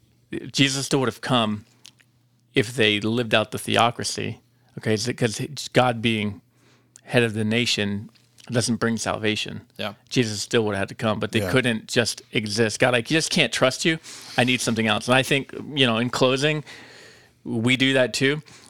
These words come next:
Speaker 2: percent.
Speaker 1: "Jesus, you're not enough. I need to feel goosebumps."
Speaker 3: Yeah.
Speaker 1: "Jesus, you're not enough. I need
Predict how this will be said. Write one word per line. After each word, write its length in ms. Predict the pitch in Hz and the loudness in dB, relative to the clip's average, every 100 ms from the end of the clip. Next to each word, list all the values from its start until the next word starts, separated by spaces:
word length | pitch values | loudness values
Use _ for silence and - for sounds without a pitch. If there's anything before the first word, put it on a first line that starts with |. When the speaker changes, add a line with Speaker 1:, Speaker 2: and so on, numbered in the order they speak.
| - | -20
Speaker 2:
percent. 80 | 113 | 0
Speaker 1:
"Jesus, 440 | 151 170 175 156 139 | 2 4 2 0 2
you're 180 | 151 | 2
not 220 | 170 170 160 | 4 4 4
enough. 420 | 147 151 165 - | 2 2 2 0
I 160 | 143 135 | 2 2
need 960 | 127 127 143 151 151 151 156 156 143 135 _ _ _ _ _ _ _ _ _ _ _ _ _ _ | 2 2 2 4 4 2 2 2 -2 -8 _ _ _ _ _ _ _ _ _ _ _ _ _ _
to 100 | 135 | 0
feel 240 | - 139 | 2 2
goosebumps." 720 | 113 127 - 113 101 - - | 2 0 0 -2 -4 -6 -12
Speaker 3:
Yeah. 220 | 107 101 98 - _ - | -8 -6 -6 -10 _ -2
Speaker 1:
"Jesus, 480 | 120 165 151 139 | 2 2 2 0
you're 200 | 127 143 | 2 2
not 180 | 151 147 | 4 4
enough. 420 | 147 143 147 147 - | 4 4 2 0 0
I 160 | 139 127 | 2 2
need 960 | 123 123 131 139 139 139 135 135 131 | 2 2 4 4 4 4 4 2 0